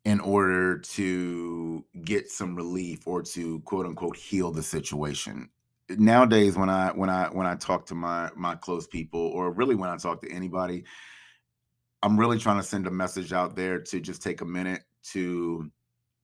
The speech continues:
let whatever it is that has shown up in front of you, whatever challenge,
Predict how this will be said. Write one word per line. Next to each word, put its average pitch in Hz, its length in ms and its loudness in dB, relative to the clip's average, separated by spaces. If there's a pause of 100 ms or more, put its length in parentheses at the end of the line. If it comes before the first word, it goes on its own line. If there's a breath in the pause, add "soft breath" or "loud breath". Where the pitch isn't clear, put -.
(1500)
let 104 420 4
whatever 98 500 4
it 90 140 2
is 82 580 -4 (160)
that 87 360 0
has 80 960 -6 (1900)
shown 104 400 0
up 98 140 -2
in 85 100 -4
front 90 240 -4
of 80 80 -12
you, - 280 -12
whatever 82 280 -4
challenge, 90 800 -6